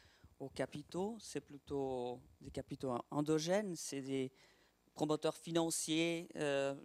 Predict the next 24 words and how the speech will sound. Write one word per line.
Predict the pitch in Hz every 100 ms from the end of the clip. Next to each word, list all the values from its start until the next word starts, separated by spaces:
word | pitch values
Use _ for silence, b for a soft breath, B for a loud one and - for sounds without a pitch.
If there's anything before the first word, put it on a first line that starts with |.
| - - -
économiques, | 147 - 156 147 156 156 -
euh, | 143 135 135
pour | -
l'essentiel | 139 139 143 143
de |
la | 127
région, | 131 143 147
de | 175
l'arc | 143 143 -
lémanique | 143 139 143 175 -
notamment, | 143 139 143 135 143 170 -
euh, | 135 135
Lausanne, | 139 135 135 143 151 147 147
V | 139
V | 135
Montreux, | 135 147 - 147
comme | -
je | 131
l'ai | 135
montré | 135 - 135
tout | - -
à | 139
l'heure. | 147 180 b b b b b
Euh, | -